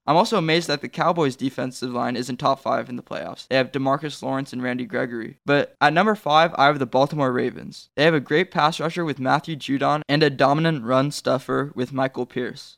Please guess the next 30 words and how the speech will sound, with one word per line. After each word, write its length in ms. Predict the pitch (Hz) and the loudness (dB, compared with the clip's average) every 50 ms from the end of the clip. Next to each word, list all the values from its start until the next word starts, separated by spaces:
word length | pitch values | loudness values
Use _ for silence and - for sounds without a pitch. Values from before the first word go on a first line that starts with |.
| _ - | _ -2
The 100 | 139 151 | 2 4
Ravens 360 | 165 180 196 226 233 196 - | 4 4 4 4 2 0 2
don't 220 | 196 190 190 170 | 2 2 2 2
have 360 | 185 185 160 160 165 147 - _ | 4 4 6 6 4 2 -2 _
quite 280 | - 170 160 175 - | 0 2 2 2 2
the 80 | - 135 | -2 -8
flashiest 500 | - - 127 131 147 170 - 170 165 - | -4 0 2 2 2 2 0 -4 -4 -4
names 280 | 170 165 170 180 165 165 | -2 -2 -2 -2 -2 -4
on 120 | - 165 | -2 -2
their 100 | 165 160 | -2 -2
defensive 440 | 147 156 160 - - 160 156 160 151 | -2 -2 -4 -2 -4 -6 -6 -4 -2
line, 380 | 160 165 160 160 170 175 165 - _ _ _ _ _ | 2 2 4 4 2 0 -4 -8 _ _ _ _ _
but 120 | - 156 143 | -6 -2 4
they're 160 | 170 160 131 | 4 6 6
always 300 | - 143 156 165 170 165 | 6 6 6 4 4 2
putting 300 | - - 170 160 156 143 | 0 0 0 0 0 0
pressure 260 | - 143 139 - 160 | 0 0 0 2 0
on 80 | 151 151 | -2 -2
the 80 | 143 | -2
quarterback 420 | - - 139 135 139 135 139 - - | -4 -4 -4 -2 0 0 0 0 -2
and 120 | 131 135 | -4 -10
stopping 420 | - - - 143 139 - - 143 143 | -8 -2 0 0 0 0 -2 -4 -4
the 100 | 127 120 | -4 -4
run. 360 | 120 117 113 98 - 139 - _ - | -4 -6 -8 -10 -12 -16 -20 _ -4
Next 380 | - 127 147 196 202 - - - | 0 4 4 4 4 0 -4 -2
is 160 | 151 156 139 | -2 0 2
the 100 | 151 151 | 2 2
Los 320 | 143 131 135 151 175 - | 4 4 4 4 2 0
Angeles 440 | - 151 156 156 151 143 127 127 - | 0 0 0 0 0 -2 -2 -4 -6
Chargers. 580 | - - - 87 87 113 - - - - - | -8 -8 -8 -6 -6 -10 -12 -12 -14 -20 -10